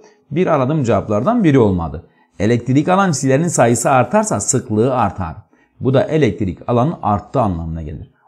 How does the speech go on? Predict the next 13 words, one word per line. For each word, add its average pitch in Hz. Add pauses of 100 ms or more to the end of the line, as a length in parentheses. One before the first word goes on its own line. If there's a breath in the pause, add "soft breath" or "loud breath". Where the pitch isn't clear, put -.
(100)
Oysa 208
yük 165
miktarı 170
değişmemişti 165
ki 127 (200 loud breath)
yük 165
miktarı 139
değişmeyince 165 (320 soft breath)
pozitif 196
yükten 135
negatif 135
yüke 139
geçen, 131